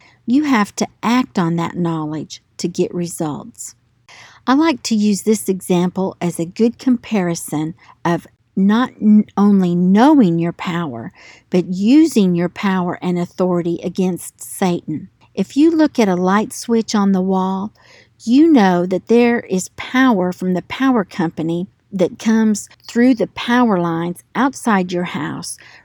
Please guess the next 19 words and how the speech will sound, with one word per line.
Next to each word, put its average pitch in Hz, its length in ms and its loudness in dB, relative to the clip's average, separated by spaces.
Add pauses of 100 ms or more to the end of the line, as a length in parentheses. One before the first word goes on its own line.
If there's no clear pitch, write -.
right 220 300 0
into 220 400 -2
that 202 240 -2
switch. - 680 -10 (280)
However, 214 760 -2 (400)
that 254 340 -2
power 302 500 2
is - 180 -4
not 233 260 2
made 240 260 4
available 208 600 2
to - 180 -6
you 180 360 0
until 208 340 0
you 196 220 2
flip - 480 -4
the 302 120 -6
switch - 480 0
on. 143 300 -6